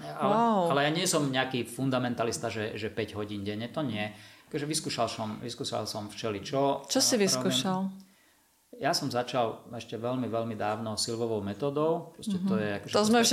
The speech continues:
Speaker 2: všetci s tým začínali.
Speaker 1: A, a myslím, ináč stále
Speaker 2: Áno.
Speaker 1: dodnes si myslím, dodnes si myslím, že to je jedna z najlepších a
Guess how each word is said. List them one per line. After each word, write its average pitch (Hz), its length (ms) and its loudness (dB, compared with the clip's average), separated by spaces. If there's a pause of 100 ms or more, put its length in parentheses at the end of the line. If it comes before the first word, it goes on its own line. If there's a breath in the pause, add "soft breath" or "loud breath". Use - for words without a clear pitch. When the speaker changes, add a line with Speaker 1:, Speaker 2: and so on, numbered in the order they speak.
Speaker 2:
všetci 233 160 4
s 226 120 6
tým 233 180 6
začínali. 233 640 6
Speaker 1:
A, 277 240 6
a - 60 4
myslím, 254 340 4
ináč 156 320 2
stále 156 320 4
Speaker 2:
Áno. - 100 4
Speaker 1:
dodnes 151 300 6
si 135 140 2
myslím, 131 420 2
dodnes 127 300 4
si 117 80 -2
myslím, 107 320 0
že 101 100 -4
to - 160 0
je 104 240 4
jedna 110 220 2
z 98 80 -4
najlepších 107 420 0
a 98 60 -2